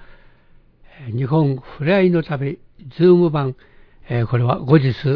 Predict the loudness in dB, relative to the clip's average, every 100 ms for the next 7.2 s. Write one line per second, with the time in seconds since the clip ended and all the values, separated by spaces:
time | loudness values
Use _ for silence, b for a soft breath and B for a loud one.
0 | -4 -14 -2 0 2 2 2 4 0 -2
1 | -12 -20 -8 -8 -6 -4 2 0 0 -4
2 | -2 0 -2 -2 -2 -2 -4 -8 -6 -2
3 | 2 0 0 -6 -4 -4 -4 -6 -6 -10
4 | B B B B B _ _ -20 -20 -20
5 | -20 -20 -20 -20 -20 -16 -6 -4 -4 -6
6 | -2 0 0 -2 0 -2 0 -2 -2 -6
7 | -6 -8